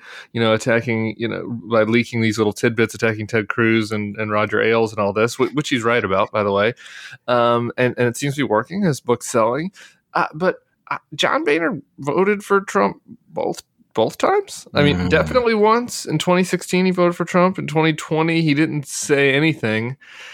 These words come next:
Speaker 1: And so I just, I, I'm left a little bit feeling empty by the fact that he wants to come out and being a, to, to be a strong truth teller right now with his book and wants everybody to buy his memoir, while during the twenty twenty election,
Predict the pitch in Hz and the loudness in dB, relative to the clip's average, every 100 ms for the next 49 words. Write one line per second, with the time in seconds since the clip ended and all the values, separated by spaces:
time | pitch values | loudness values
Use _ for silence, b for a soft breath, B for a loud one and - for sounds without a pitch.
0 | B _ - 123 127 131 - 165 156 - | B _ -2 2 2 -2 -2 0 2 2
1 | 175 185 185 - - 156 - 160 156 165 | 0 0 -4 -6 -4 -2 0 0 0 2
2 | 240 - 156 151 175 156 147 - - - | 0 -2 0 2 2 2 0 -2 -14 -2
3 | 156 156 127 127 143 - 175 175 - B | 2 2 2 2 0 -4 -4 -4 -8 B
4 | B B B 127 139 139 139 139 139 139 | B B B -4 2 4 4 4 2 2
5 | 143 151 139 135 131 123 127 135 - - | -2 0 0 0 0 2 0 0 -6 -4
6 | 135 127 123 120 - 123 117 117 123 120 | 0 2 2 0 0 0 2 2 2 2
7 | 120 120 - 123 117 117 123 113 - 120 | -2 -4 -4 0 0 0 0 0 0 2
8 | 120 120 - 127 127 - 147 131 139 147 | 2 0 0 0 0 -2 0 2 2 0
9 | 156 b b b 143 143 143 147 147 135 | -4 b b b 0 0 2 2 4 2
10 | 131 117 113 123 139 139 117 113 117 120 | 2 0 0 2 2 0 0 0 0 0
11 | 117 120 107 113 117 113 113 117 117 117 | 2 0 0 0 2 0 0 0 0 0
12 | 127 131 117 110 110 110 113 113 113 - | 0 0 0 0 2 0 0 0 -2 -4
13 | 120 113 - 117 117 117 117 120 - 127 | -4 -4 -4 -2 0 0 0 -2 -2 -2
14 | 127 | -2